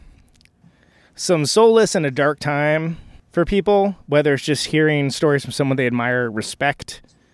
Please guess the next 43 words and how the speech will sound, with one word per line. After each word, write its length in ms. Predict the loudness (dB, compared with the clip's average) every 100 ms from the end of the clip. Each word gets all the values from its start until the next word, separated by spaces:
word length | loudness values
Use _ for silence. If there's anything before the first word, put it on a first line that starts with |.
| _ _
they're 100 | -6 -4
in 60 |
a 40 | -4
similar 500 | -2 0 2 2 0
situation 800 | -2 -2 -2 -2 -2 -2 -4 -8 _ _ _ _ _ -20 _ -8
and 340 | -4 -4 -6
got 160 | -6 -2
through 180 | 2 2
it, 120 | 0 _ _ _ _ _ _ _ _ _
or 440 | 0 2 2 0 -2
writing 320 | 0 2 2
a 40 | 2
song 400 | 2 2 2 -4
that 120 | -2
connects 240 | -2 -2
with 80 | -4
someone 320 | -4 -4 -4
and 100 | -6
makes 160 | -6 -6
someone 500 | -2 0 2 0 -4 _ -20 _ -14
want 300 | -2 0 2
to 80 | 4
live 240 | 4 6
another 300 | 4 4 4
day, 500 | 4 4 2 -2 -4
or, 160 | -4 -2
like, 280 | -2 -4 -2
you 60 |
know, 400 | -2 -2 -2 -2 2
<laughs> 20 |
go 180 | 4 6
do 160 | 4
something, 340 | 4 2 0 2
go 140 | 2
to 80 | 4
the 60 | 2
gym, 440 | 4 4 2 -2
take 180 | -2 0
out 60 |
the 80 | 0
garbage, 460 | 0 0 0 -2 -2
like, 100 | -2
whatever. 380 | 0 0 -2